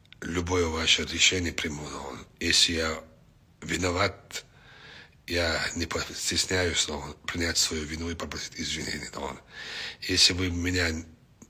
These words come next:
не, не, необоснованно обвиняете, да, и стараетесь оскорбить,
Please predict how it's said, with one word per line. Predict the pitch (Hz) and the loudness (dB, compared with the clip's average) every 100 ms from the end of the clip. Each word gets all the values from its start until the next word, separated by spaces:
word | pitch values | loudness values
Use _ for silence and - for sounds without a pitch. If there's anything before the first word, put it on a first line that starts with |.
| - | -10
не, | 80 80 80 80 82 85 80 92 98 | -6 -4 -4 -4 -4 -4 -2 0 0
не, | 82 92 107 | 0 0 2
необоснованно | 95 85 85 90 90 101 95 87 - 92 87 80 90 | 2 0 -2 -2 0 2 6 6 6 4 2 -2 -4
обвиняете, | 80 87 95 98 92 - | -4 0 4 6 6 0
да, | 73 73 69 - - - - - - - - - | -6 -8 -8 -8 -6 -2 -2 -2 -4 -10 -14 -2
и | 101 | 6
стараетесь | - 104 98 92 87 82 - - - - | 8 10 10 8 6 4 4 2 -4 -2
оскорбить, | 87 - - 87 82 87 | 6 6 6 0 0 -4